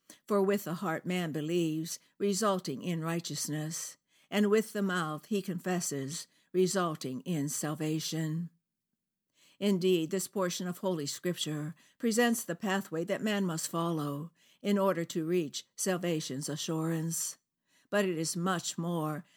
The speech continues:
than the mere intellectual action of believing. For as we just learned in James two nineteen, even the demons believe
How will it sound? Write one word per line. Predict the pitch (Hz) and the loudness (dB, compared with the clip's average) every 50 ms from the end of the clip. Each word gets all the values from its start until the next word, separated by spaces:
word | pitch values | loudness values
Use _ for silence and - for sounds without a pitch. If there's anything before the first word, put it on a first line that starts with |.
| _ _ _ | _ _ _
than | 220 220 208 196 | 2 2 4 4
the | 190 190 | 4 4
mere | 185 190 202 208 208 196 202 185 - - | 4 4 4 4 4 4 2 0 -2 -2
intellectual | 190 190 - 185 170 185 175 175 - - 160 - - | -2 -2 -2 0 0 0 0 -2 -2 -4 -6 -4 -2
action | 180 180 180 - - - 139 147 - - | -2 -2 -2 -2 -4 -6 -6 -6 -6 -4
of | 165 160 147 123 165 | -4 -4 -4 -4 -4
believing. | 156 160 160 165 165 165 160 170 170 165 165 165 160 175 160 - _ _ _ _ _ _ _ _ _ _ _ | -4 -2 0 2 2 2 2 2 2 2 0 0 0 -2 -4 -8 _ _ _ _ _ _ _ _ _ _ _
For | - 214 208 | 0 2 4
as | 196 196 202 190 | 4 4 4 2
we | 175 170 165 | 0 -2 -2
just | 131 156 160 160 - | -2 -2 -2 -2 -2
learned | - 175 185 175 175 165 160 147 | -2 -2 0 0 0 -2 -2 -2
in | 147 185 180 | -2 -2 0
James | 180 180 180 175 165 - | 0 0 0 0 -2 -2
two | - - 156 131 | -4 -4 -2 -2
nineteen, | 143 151 147 143 135 - - 185 170 165 160 160 156 156 175 - _ _ _ _ _ | -2 -2 -2 -2 -2 -2 -2 0 0 0 0 -2 -2 -4 -6 -8 _ _ _ _ _
even | - 254 254 214 202 190 175 | 4 4 4 4 4 2 0
the | 170 165 | 0 0
demons | 151 180 196 202 196 180 160 151 - 170 | 2 2 2 4 2 0 0 -2 -4 -4
believe | 165 160 160 175 185 180 170 160 151 156 - - | -4 -2 0 2 4 4 4 2 0 -2 -4 -8